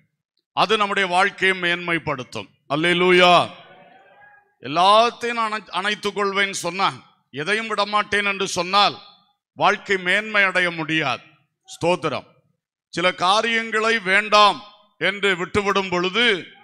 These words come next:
அது ஒரு பெரிய மேன்மைக்கு நேராய் உங்களை வழி நடத்தும்.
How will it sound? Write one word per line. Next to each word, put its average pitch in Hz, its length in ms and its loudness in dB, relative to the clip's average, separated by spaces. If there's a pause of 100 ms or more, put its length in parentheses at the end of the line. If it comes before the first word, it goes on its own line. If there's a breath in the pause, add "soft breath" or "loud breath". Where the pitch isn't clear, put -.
(640)
அது 180 160 2
ஒரு 185 180 2
பெரிய 208 640 2
மேன்மைக்கு 208 480 0
நேராய் 190 360 0
உங்களை 185 380 -2
வழி 165 300 0
நடத்தும். 156 520 -4